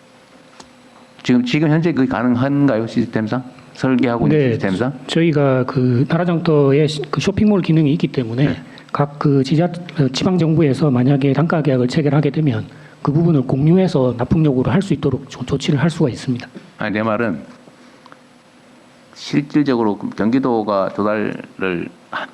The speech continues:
Speaker 1: 독자적으로 시작하면
Speaker 2: 네.
Speaker 1: 경기도 내에 있는 시군들은 경기도 말고 딴 데 중앙정부 조달을 하든지 아니면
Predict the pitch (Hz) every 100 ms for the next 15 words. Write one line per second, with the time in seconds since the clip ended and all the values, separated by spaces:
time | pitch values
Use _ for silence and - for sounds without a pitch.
0 | 135 - 98 120 104 90 - 104 127 -
1 | - - - - - 127 107 92 - 110
2 | 120 131 107 127 147 147 135 127 135 143
3 | 147 147 - 143 135 135 127 135 135 117
4 | 107 127 135 90 85 107 123 139 139 151
5 | 139 - 107 107 107 117 117 120 117 127
6 | 135 110 107 98 98 107 104 90 110 113
7 | 95